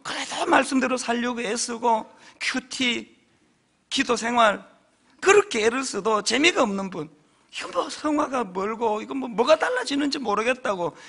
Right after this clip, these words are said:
그거 여러분 오해하시면 안 됩니다. 그렇게 애쓰시는 그 과정이 있었기 때문에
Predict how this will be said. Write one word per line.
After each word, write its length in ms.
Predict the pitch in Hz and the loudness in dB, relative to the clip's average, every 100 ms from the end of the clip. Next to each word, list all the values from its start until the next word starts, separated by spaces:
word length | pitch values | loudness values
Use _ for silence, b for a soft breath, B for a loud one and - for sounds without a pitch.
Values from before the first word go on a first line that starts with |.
| B | B
그거 280 | - 269 330 | -6 2 6
여러분 260 | 302 294 254 | 6 4 4
오해하시면 520 | 220 233 208 214 196 | 4 6 4 0 -6
안 160 | 147 143 | -8 -8
됩니다. 380 | 151 - 135 B B B B | -8 -8 -14 B B B B
그렇게 560 | 320 330 - 277 - | 4 4 4 0 4
애쓰시는 680 | 240 277 294 - 277 240 220 | 2 2 0 2 4 2 0
그 200 | 254 262 | -2 -2
과정이 380 | - 170 196 294 | 2 2 4 2
있었기 380 | 294 294 - - | 2 0 -4 -2
때문에 420 | 247 208 214 262 | 0 2 4 4